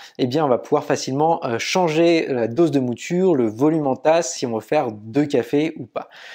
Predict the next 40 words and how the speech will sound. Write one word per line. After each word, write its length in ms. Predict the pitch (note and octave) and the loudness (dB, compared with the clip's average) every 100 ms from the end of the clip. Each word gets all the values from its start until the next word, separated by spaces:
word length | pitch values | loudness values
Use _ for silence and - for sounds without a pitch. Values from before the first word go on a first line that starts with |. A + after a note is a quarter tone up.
| - - | -18 -2
Ces 160 | G3 | 0
réglages 420 | F#3 F3+ E3+ - | 2 2 2 0
sont 140 | - A2 | -8 -12
simples, 560 | - F3+ F#3+ F#3+ D3 C#3 | -4 -2 -2 -4 -10 -8
mais 220 | A2+ B2+ | -4 -2
pas 180 | F3 E3 | 0 -2
précis. 500 | - C#3 - - _ | -2 -4 -4 -14 _
À 120 | A#2+ C3 | -2 0
l'instar 500 | E3 - E3 B2+ A2 | 0 0 0 2 -2
du 140 | A2+ | -2
réglage 400 | B2 B2+ B2+ G#2 | 0 4 2 2
du 80 | G#2 | -8
moulin, 400 | A2 C3 E3 F3 - - - | -4 0 0 -2 -10 -20 -2
le 120 | C3+ | -2
choix 280 | - - F3+ | 0 0 2
de 60 | |
la 120 | C#3+ C3 | 4 4
dose 260 | C3 C3 | 2 0
se 140 | - A2+ | -4 -8
fait 240 | - B2 | -2 -2
de 240 | G#2+ G#2 - | -2 -8 -4
un 260 | F3 E3 - | -2 -2 -6
à 80 | - | -14
trois 320 | - - E3+ | -8 0 2
grains, 260 | C3 C#3 F3 - - | 2 0 -2 -6 -20
qui 160 | - C3+ | -14 -8
correspond 600 | C#3+ B2+ - - D3 E3 | -2 -2 -4 -4 -2 -2
de 180 | D3+ A2 | -8 -10
six 400 | G#2 - F3+ - - | -8 -6 -6 -6 -10
à 100 | A#2 | -4
neuf 280 | C#3 C#3+ A#2+ | -2 -2 -2
grammes 280 | C#3 D#3 | -2 0
de 60 | B2+ | -2
mouture. 580 | A#2 A2 - - - _ _ - - - | -4 -8 -12 -18 -20 _ _ -20 -20 -12
Ce 120 | - G#3 | -2 0
sont 180 | G3+ | 2
des 100 | E3+ | 2
réglages 440 | D#3+ D#3 E3 E3 - | 2 4 4 2 -2
qui 140 | C#3 | -4
vont 300 | B2 C3+ C#3 | -2 -4 -4